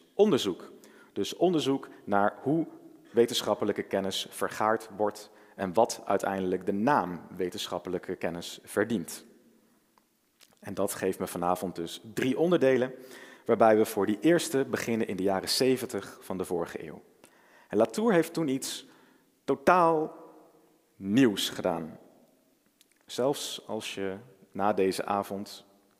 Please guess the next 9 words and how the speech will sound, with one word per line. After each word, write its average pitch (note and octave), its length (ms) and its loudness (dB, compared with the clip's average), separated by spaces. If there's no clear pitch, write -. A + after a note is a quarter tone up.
helemaal G#2 400 0
niks G#2 320 -4
op A#2 180 -10
hebt - 300 -8
met F#2+ 100 -10
het F2+ 140 -6
denken G2 300 -6
van F2+ 140 -6
Latour, D#3+ 500 -6